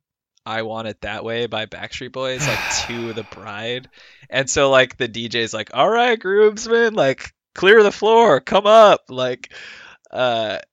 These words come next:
Speaker 1: and then I, I'm like, "I don't wanna do this, really.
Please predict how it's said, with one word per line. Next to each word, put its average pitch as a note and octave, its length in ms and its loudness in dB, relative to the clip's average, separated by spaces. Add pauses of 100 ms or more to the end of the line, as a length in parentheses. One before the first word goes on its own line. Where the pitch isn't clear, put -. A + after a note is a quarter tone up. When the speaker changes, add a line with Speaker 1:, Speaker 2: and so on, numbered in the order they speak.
(160)
Speaker 1:
and C#3+ 180 -4
then C3 480 -2 (960)
I, C#3+ 260 4
I'm C#3+ 140 0
like, B2+ 280 0
"I C3 120 2
don't C#3 160 0
wanna A#2+ 220 -4
do A2 240 -10
this, G#2 500 -10
really. A#2 500 -10